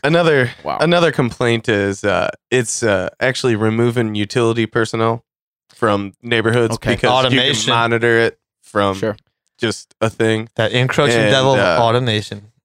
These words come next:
Speaker 1: and they're saying that, uh, because it w-, th-,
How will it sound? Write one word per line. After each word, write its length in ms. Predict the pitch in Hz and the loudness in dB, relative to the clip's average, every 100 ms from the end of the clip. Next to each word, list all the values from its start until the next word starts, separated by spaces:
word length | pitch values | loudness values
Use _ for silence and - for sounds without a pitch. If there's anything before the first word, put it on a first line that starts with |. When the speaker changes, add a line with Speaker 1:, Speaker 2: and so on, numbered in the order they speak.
| - | -2
Speaker 1:
and 260 | 127 123 117 | 0 2 2
they're 120 | 120 | 0
saying 480 | - 139 131 117 110 | 2 2 2 2 2
that, 360 | 104 104 - | 2 0 -2
uh, 320 | 101 76 - - _ _ _ _ _ _ _ _ _ _ | -4 -2 -6 -12 _ _ _ _ _ _ _ _ _ _
because 360 | - 131 135 120 | -6 -2 0 0
it 40 | 135 | -4
w-, 200 | 117 | -8
th-, 120 | 107 | -18